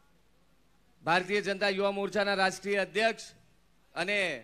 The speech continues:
સાંસદ એવા શ્રીમતી પૂનમ મહાજનજી, ભાજપાના મહામંત્રી આદરણીય ભરતસિંહજી,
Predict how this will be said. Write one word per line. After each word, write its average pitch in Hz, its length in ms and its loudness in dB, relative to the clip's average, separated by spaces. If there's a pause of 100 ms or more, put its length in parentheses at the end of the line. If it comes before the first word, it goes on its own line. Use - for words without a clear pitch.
(460)
સાંસદ 196 580 0
એવા 196 200 0
શ્રીમતી 190 420 -4
પૂનમ 185 280 0
મહાજનજી, 202 600 -2 (1000)
ભાજપાના 190 640 0 (280)
મહામંત્રી 190 560 -2
આદરણીય 190 380 -2
ભરતસિંહજી, 196 680 -2